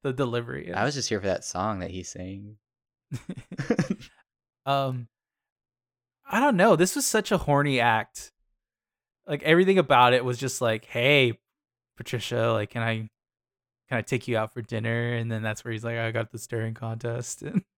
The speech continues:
Speaker 1: And
Speaker 2: It's
Speaker 1: things
Speaker 2: all,
Speaker 1: like
Speaker 2: it was
Speaker 1: that.
Speaker 2: just, like, yeah, it was just kinda weird act in general, I guess. Like, I don't know, it felt really out of place compared to, like, what we've seen in the past. I mean, 'cause
Speaker 1: Yeah,
Speaker 2: they've
Speaker 1: but
Speaker 2: done
Speaker 1: I, I
Speaker 2: different
Speaker 1: like the
Speaker 2: gigs and
Speaker 1: chaos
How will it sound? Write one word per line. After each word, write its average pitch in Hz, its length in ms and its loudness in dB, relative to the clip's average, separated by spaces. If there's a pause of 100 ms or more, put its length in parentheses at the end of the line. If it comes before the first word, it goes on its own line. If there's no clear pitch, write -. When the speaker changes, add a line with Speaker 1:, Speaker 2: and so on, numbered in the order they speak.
(800)
Speaker 1:
And - 60 -12
Speaker 2:
It's - 80 -6
Speaker 1:
things 233 100 2
Speaker 2:
all, 277 100 2
Speaker 1:
like 131 140 -4
Speaker 2:
it 175 60 0
was 208 140 0
Speaker 1:
that. 208 100 -4
Speaker 2:
just, 190 100 -8
like, 175 140 -2
yeah, 151 140 4
it 143 40 4
was 147 120 0
just - 100 0
kinda 147 160 0
weird 127 240 2
act 104 260 2
in 95 80 -6
general, 87 640 -6 (160)
I 95 120 -6
guess. 90 420 -6
Like, 95 240 0
I 110 80 0
don't 120 100 0
know, 104 200 4
it 95 200 0
felt 113 300 -2
really 101 280 0
out 98 140 2
of 92 100 -4
place 90 640 -6 (280)
compared 92 380 -4
to, - 120 -8
like, 90 220 -2
what 90 100 -2
we've 92 160 -6
seen 85 540 -8
in 98 100 -12
the 92 80 -6
past. 87 580 -6 (600)
I - 60 -6
mean, 107 180 0
'cause - 80 2
Speaker 1:
Yeah, 233 60 6
Speaker 2:
they've 240 80 6
Speaker 1:
but 208 60 8
Speaker 2:
done 185 80 8
Speaker 1:
I, - 20 8
I 185 40 6
Speaker 2:
different 180 280 6
Speaker 1:
like 247 100 8
the 311 80 2
Speaker 2:
gigs - 80 4
and - 100 -2
Speaker 1:
chaos 151 340 6